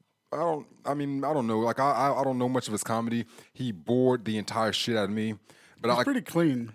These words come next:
Speaker 1: He's
Speaker 2: right?
Speaker 1: very clean,
Speaker 2: Yeah.
Speaker 1: very, very clean guy. So it's like, I, I don't know. Like, if, if, if it's, if that's your bag, then Brian Regan is gonna be on Netflix, and you can check him out there. But I, I was so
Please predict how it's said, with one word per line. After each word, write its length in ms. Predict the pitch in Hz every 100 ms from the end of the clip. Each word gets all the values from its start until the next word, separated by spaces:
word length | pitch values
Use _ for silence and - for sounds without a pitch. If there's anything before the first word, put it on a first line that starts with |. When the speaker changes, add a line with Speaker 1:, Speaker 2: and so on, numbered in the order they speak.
| -
Speaker 1:
He's 120 | 104
Speaker 2:
right? 120 | 160
Speaker 1:
very 260 | 135 127 110
clean, 420 | - 92 - 175
Speaker 2:
Yeah. 60 | 147
Speaker 1:
very, 180 | 127 123
very 140 | 113
clean 280 | - 117 104
guy. 260 | 101 90 80 -
So 160 | - 117
it's 100 | 110
like, 260 | 107 104 - -
I, 280 | 101 101 143
I 20 |
don't 120 | 123
know. 120 | 98 101
Like, 220 | 101 107
if, 180 | 98 110
if, 180 | 95
if 200 | 113 104 123
it's, 140 | 123
if 100 | 101
that's 220 | 127 135
your 60 | 104
bag, 360 | 120 110 92
then 340 | 98 92 92 92 - - _
Brian 360 | 85 113 127 113
Regan 220 | 120 107
is 80 | 98
gonna 160 | 110 101
be 100 | 104
on 160 | 95
Netflix, 460 | 101 110 - 127 -
and 100 | 98
you 60 |
can 140 | 104 95
check 260 | - 107
him 100 | 104
out 220 | 107 95 90
there. 300 | 107 87 - _ - _ _ 82
But 140 | 87
I, 160 | 107 113
I 40 |
was 180 | 117 87
so 480 | - - 101 92